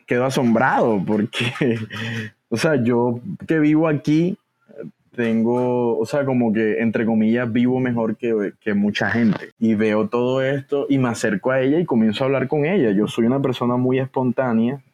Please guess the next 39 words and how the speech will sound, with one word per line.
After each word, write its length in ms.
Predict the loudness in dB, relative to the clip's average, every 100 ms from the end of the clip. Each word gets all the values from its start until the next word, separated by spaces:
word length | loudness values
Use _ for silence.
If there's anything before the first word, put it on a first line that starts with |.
| -14
y, 320 | -8 -6 -6 -10 _ _ _ _ -4
y 120 | -4
pues 240 | -2 -2 -2
me 80 | -4
acerqué 400 | -2 -4 -2 0
a 140 | 0
ella 460 | 0 0 0 -4 -6
y 80 | -4
comencé 340 | -2 -2 -2
a 40 | -2
hablar 220 | -2 -2
con 200 | -2 -2
ella, 440 | -2 -2 0 -2
que 120 | -4 -4
dónde 280 | -4 -4
vivía. 880 | -2 0 0 2 2 0 -2 -6 -8 _ _ _ _ _ -4
Y 140 | -2
ella 160 | 0 0
vive 220 | 2 2
en 80 | 2
otro 340 | 0 0 2
barrio, 380 | 2 2 0 0
porque 220 | 0 0
yo 140 | 0 0
vivo 320 | 0 0 0
como 160 | 0 0
en 200 | 0 -2
una 100 | -2
zona 320 | -4 -2 -2
fronteriza 840 | 0 0 0 0 0 -2 -6 -8 -8
entre 500 | -8 -6 -4 -2 -2
un 340 | -6 -4 -2
barrio 260 | 0 0 -2
que 100 | -4
se 120 | -2
llama 260 | 0 0 -2
siete 240 | -4 -2
de 100 | 0
Agosto 460 | 2 0 -2 -10